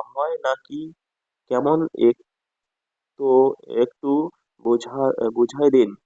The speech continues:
আহ, ভালো করে সব কিছু, আহ, কেমন কি সেটা।" আচ্ছা, সেটাই বলি। দেখো এখানে ডিস্ট্রিক্ট বা কোনো কিছু ডিস্ট্রিক্ট নিয়ে না, এখানে যারা আগেই ফর্ম ফিল আপ করছে তারাই একমাত্র টাকা পাবে,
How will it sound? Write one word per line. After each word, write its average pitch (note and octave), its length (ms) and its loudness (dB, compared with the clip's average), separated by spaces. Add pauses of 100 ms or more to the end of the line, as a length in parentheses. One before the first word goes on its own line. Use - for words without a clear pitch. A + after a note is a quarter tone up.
(260)
আহ, A2 360 -2
ভালো A#2+ 300 0
করে A#2 300 0
সব B2 300 -6
কিছু, B2 240 -14 (320)
আহ, G#2+ 320 -4 (100)
কেমন A#2 360 0
কি C3 200 -20 (280)
সেটা।" G2+ 260 -6 (440)
আচ্ছা, C3 260 0 (220)
সেটাই B2+ 280 2
বলি। A#2 220 2 (1300)
দেখো E3 200 2
এখানে E3+ 260 4
ডিস্ট্রিক্ট D3+ 600 2
বা B2 100 4 (100)
কোনো B2+ 260 4
কিছু B2+ 320 -6
ডিস্ট্রিক্ট A2+ 380 -6
নিয়ে A2 160 2
না, A#2+ 140 2 (280)
এখানে F3+ 380 2 (100)
যারা A#2+ 300 2 (160)
আগেই F3+ 300 -2
ফর্ম C#3 240 0
ফিল B2+ 140 0
আপ A#2+ 120 0
করছে A2+ 260 0
তারাই B2+ 360 -2
একমাত্র A#2 420 -2
টাকা - 260 -4
পাবে, G#2 200 -10